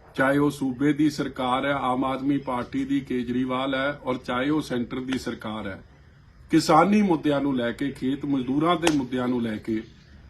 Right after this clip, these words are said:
ਉਹ ਤੁਹਾਡੇ ਉਲਟ ਹੀ ਸਾਬਤ ਹੋ ਰਹੀਆਂ, ਤੁਹਾਡੇ ਨਾਲ, ਤੁਹਾਡੇ ਹੱਕ 'ਚ ਨਹੀਂ ਖੜੀ ਹੋ ਰਹੀਆਂ। ਔਰ ਕਿਵੇਂ ਭਗਵੰਤ ਮਾਨ ਭਾਜਪਾ ਦਾ ਹੱਥ ਠੋਕਾ ਬਣ ਗਿਆ, ਇਹ ਵੀ ਇਸ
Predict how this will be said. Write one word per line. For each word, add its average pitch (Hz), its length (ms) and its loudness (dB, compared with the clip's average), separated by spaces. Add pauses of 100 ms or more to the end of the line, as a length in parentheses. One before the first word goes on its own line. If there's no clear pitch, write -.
(120)
ਉਹ 147 100 -2
ਤੁਹਾਡੇ 135 400 0 (200)
ਉਲਟ 170 300 2
ਹੀ 180 240 2 (120)
ਸਾਬਤ 131 460 -2
ਹੋ 117 120 0
ਰਹੀਆਂ, 139 220 0
ਤੁਹਾਡੇ 127 340 -6
ਨਾਲ, 127 340 -2
ਤੁਹਾਡੇ 123 360 -6
ਹੱਕ 110 180 -6 (120)
'ਚ - 20 -8
ਨਹੀਂ 127 180 -2
ਖੜੀ 127 240 -4
ਹੋ 123 140 -4
ਰਹੀਆਂ। 143 140 -2
ਔਰ 160 140 -2
ਕਿਵੇਂ 160 500 6 (1900)
ਭਗਵੰਤ 135 560 2
ਮਾਨ 135 480 2 (1400)
ਭਾਜਪਾ 135 640 4
ਦਾ 151 160 2
ਹੱਥ 123 320 0
ਠੋਕਾ 160 480 2
ਬਣ 120 240 0
ਗਿਆ, 110 340 -4 (200)
ਇਹ 160 140 6
ਵੀ 165 240 -4
ਇਸ 143 400 2